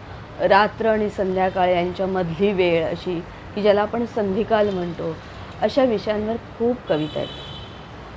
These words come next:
बुडणारा सूर्य ही शांताबाईंची एक सुंदर कविता आहे, वेगळीच आहे, खूप छान कविता आहे. बुडणारा सूर्य. बुडणारा सूर्य,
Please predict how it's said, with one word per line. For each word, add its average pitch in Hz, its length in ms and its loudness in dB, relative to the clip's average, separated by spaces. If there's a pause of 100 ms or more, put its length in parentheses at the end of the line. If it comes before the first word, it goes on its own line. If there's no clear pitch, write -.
(320)
बुडणारा 269 500 6
सूर्य 240 500 2 (580)
ही 254 120 2
शांताबाईंची 220 680 0
एक 254 120 0
सुंदर 269 600 2
कविता 185 400 0
आहे, 160 160 2
वेगळीच 185 520 0
आहे, 170 240 -2 (520)
खूप 320 300 4
छान 226 240 0
कविता 165 380 0
आहे. - 80 -6 (500)
बुडणारा 262 640 6
सूर्य. 180 400 -4 (1900)
बुडणारा 294 600 8
सूर्य, 240 520 2